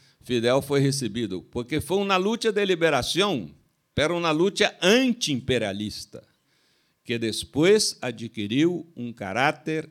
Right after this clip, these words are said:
socialista, a partir de la invasão de la Bahía de los Cochinos. Então, se, em la Guerra Fria, Cuba tuvo que hacer uma opção.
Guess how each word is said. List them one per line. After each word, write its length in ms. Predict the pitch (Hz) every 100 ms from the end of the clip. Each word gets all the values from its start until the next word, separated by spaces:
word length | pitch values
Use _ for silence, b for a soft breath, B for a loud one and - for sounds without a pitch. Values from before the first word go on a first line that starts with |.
| _
socialista, 1120 | - - 113 107 107 90 117 120 - - - - _ _ _ _ _ _
a 100 | 95
partir 800 | - 110 101 - 123 165 156 -
de 140 | 101 110
la 140 | 113
invasão 580 | 107 101 95 120 151 151 b b b b _
de 340 | 98 110 110 92
la 160 | 110
Bahía 240 | 107 110 131
de 80 |
los 180 | 123 117
Cochinos. 920 | - 151 - 123 117 151 190 - - -
Então, 320 | 113 - 110
se, 400 | 113 147 170 - b b b -
em 80 | 110
la 140 | 107
Guerra 300 | 101 107 123
Fria, 500 | - 117 120 139 156 - _ _
Cuba 340 | 120 120 139
tuvo 360 | 139 107 120 120
que 100 | 135
hacer 320 | - 104 110
uma 200 | 127 131
opção. 540 | 135 - 135 131 85